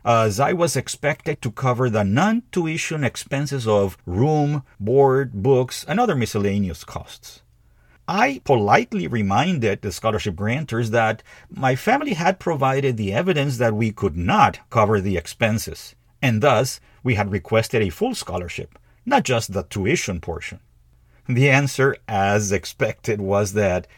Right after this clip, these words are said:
a tuition scholarship was all they could offer me at that time, and if I did not want to accept it, there was another student waiting in line to take my place. I got cold feet.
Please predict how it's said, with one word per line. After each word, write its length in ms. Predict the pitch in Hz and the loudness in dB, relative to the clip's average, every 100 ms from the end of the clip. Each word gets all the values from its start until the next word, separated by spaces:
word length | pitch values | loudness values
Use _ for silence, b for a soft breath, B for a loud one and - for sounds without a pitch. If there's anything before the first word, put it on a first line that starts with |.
| b - | b -4
a 200 | 127 104 | 0 0
tuition 640 | 98 110 101 147 - 160 | -2 -2 0 0 -2 -4
scholarship 640 | 143 - 131 127 120 127 101 | -6 -2 0 0 0 -2 0
was 260 | 104 - _ - | -2 -2 _ 2
all 320 | 196 151 110 | 6 6 6
they 160 | 101 107 | 2 0
could 220 | - 104 | 0 0
offer 240 | 107 107 | 0 0
me 120 | 95 87 | -2 -2
at 120 | 82 | -6
that 160 | 82 | -8
time, 360 | - 139 147 170 _ _ b b b | -4 -2 -2 -4 _ _ b b b
and 160 | 120 | 2
if 100 | 113 | 4
I 80 | 98 | 0
did 160 | 90 85 | 0 0
not 200 | 113 202 | 2 2
want 240 | 208 214 | 0 0
to 100 | 226 | -2
accept 460 | 220 - 170 - 117 | -2 -2 -4 -2 -4
it, 160 | 110 _ b b b | -6 _ b b b
there 120 | 165 | 2
was 180 | 165 131 | 4 4
another 560 | 120 131 190 208 214 | 4 4 4 6 4
student 560 | 196 - - 175 147 160 | 2 -2 0 0 0 0
waiting 380 | 151 131 135 127 | 2 2 2 2
in 160 | 107 | 2
line 480 | 104 107 107 113 139 | 2 2 2 2 0
to 120 | - | -2
take 320 | 120 104 90 98 | -2 0 0 -2
my 140 | 95 | -6
place. 480 | - 82 85 - - _ _ _ _ _ _ _ _ | -6 -12 -14 -20 -20 _ _ _ _ _ _ _ _
I 340 | - 190 196 196 | -4 0 0 0
got 360 | 143 139 139 135 - | 0 0 0 -2 -8
cold 640 | - 123 120 117 117 - | 4 6 8 6 4 -2
feet. 540 | - 101 87 78 - | -8 -4 -4 -6 -12